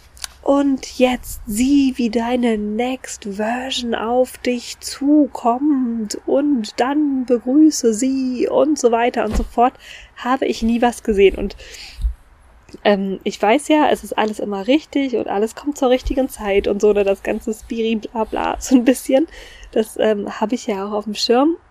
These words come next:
Und dennoch kennst du es vielleicht von dir auch, dass ich mir so dachte, so, "Hm, also irgendwie müsste da jetzt wohl mal langsam was kommen. Was mache ich denn, wenn gar keine Next Version kommt?" und so, ne? Hike die nicht? Also so,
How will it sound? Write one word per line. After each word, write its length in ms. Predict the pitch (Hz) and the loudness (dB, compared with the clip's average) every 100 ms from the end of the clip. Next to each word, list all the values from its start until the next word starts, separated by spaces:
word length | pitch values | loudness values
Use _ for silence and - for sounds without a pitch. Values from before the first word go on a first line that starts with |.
| - | 0
Und 360 | 240 254 - | 2 2 -2
dennoch 320 | 233 220 226 - | 0 0 -2 -2
kennst 280 | 226 220 | -4 -2
du 40 | 220 | -6
es 80 | - | 0
vielleicht 360 | 208 196 196 | 0 0 -4
von 120 | - | -6
dir 200 | 202 190 | -2 0
auch, 100 | 208 | 0
dass 140 | 208 208 | -2 -4
ich 40 | |
mir 120 | 208 | -2
so 80 | 202 | -2
dachte, 280 | 196 190 - | -2 -4 -6
so, 120 | 180 170 | -10 -8
"Hm, 160 | 196 185 | -6 -6
also 220 | 185 180 - | -6 -6 -2
irgendwie 520 | 185 226 - 320 349 - _ _ _ _ | 0 0 2 4 4 0 _ _ _ _
müsste 280 | 214 240 - | -2 -2 0
da 120 | 226 | 0
jetzt 260 | 208 208 - | 0 0 2
wohl 120 | 214 | 4
mal 100 | 208 | 4
langsam 380 | 196 190 196 190 | 0 -2 -4 -4
was 180 | 185 - | -6 -6
kommen. 200 | - 233 | -2 0
Was 180 | 185 208 | 0 2
mache 160 | 247 | 2
ich 60 | 226 | 4
denn, 140 | 214 | 2
wenn 140 | 190 175 | 0 2
gar 220 | 190 320 | 2 2
keine 260 | - 190 | 2 2
Next 380 | 185 175 170 - | 2 -2 -2 -6
Version 380 | - - 175 180 | 0 2 2 -2
kommt?" 340 | - 175 180 | -2 -2 -2
und 120 | - 180 | -6 -4
so, 160 | 151 | -4
ne? 200 | - 233 - - - - - - | -2 -4 -6 -14 -20 -20 -12 -2
Hike 220 | 185 269 | -2 2
die 100 | - | 4
nicht? 340 | 359 403 415 - _ - - - _ _ | 6 6 2 -6 _ -20 -20 -20 _ _
Also 220 | 208 202 | 0 2
so, 360 | 214 208 208 196 | 4 6 6 4